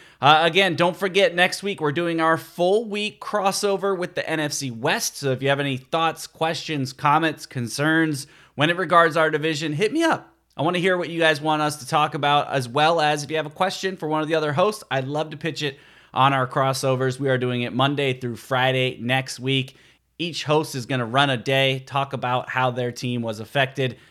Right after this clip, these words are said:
this year, how they're looking forward to next year, and then we're gonna kinda recap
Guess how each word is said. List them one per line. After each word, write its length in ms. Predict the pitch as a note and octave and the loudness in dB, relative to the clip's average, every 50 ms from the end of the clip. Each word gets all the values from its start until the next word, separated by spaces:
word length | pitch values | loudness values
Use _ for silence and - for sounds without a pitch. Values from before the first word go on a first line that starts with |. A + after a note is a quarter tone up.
| _ _ | _ _
this 320 | - C3 C3+ C3 C3 - B2+ | 2 2 2 2 2 -2 -4
year, 240 | B2 B2 B2 A#2+ A2+ | -2 0 0 0 0
how 180 | A#2 A#2+ B2 | 0 0 0
they're 200 | A#2+ A#2+ A#2 A#2 | 0 0 -2 0
looking 360 | A#2+ B2+ B2+ B2+ A#2+ B2 A2+ | 0 -2 -2 -2 -4 -8 -8
forward 300 | G#2+ B2 A#2 A#2+ A#2 A2+ | -6 -4 -4 -4 -4 -4
to 100 | - A#2+ | -6 -8
next 320 | A2+ A2+ A2+ G#2+ - - - | -6 -6 -6 -6 -8 -10 -4
year, 340 | C#3 C3 B2+ B2+ A#2+ A#2 - - - - _ | -2 2 2 2 2 0 -4 -14 -20 -20 _
and 140 | - A#2+ A#2+ | -6 -2 -2
then 80 | B2 A#2+ | 0 0
we're 120 | A#2+ A#2+ | 0 -2
gonna 180 | A#2+ A#2+ A#2 A2 | 0 0 -2 0
kinda 240 | - C3+ B2 A#2+ A2+ | 0 -2 -2 -2 -2
recap 480 | A2 A#2+ C3 B2+ C3 C3+ B2 A#2 - | -2 -4 -4 -4 0 0 0 0 0